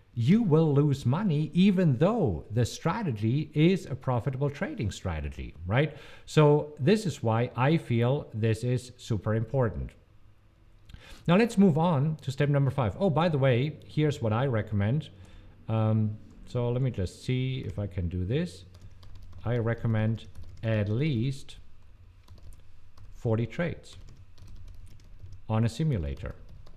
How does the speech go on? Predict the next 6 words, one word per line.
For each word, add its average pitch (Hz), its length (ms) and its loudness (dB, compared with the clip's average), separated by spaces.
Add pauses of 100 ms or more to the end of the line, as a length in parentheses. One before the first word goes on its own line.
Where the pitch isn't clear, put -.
(800)
Now 131 120 4
you 147 100 6
might 151 200 2
say, 143 280 0 (540)
"Forty 254 580 -2
trades? 185 880 0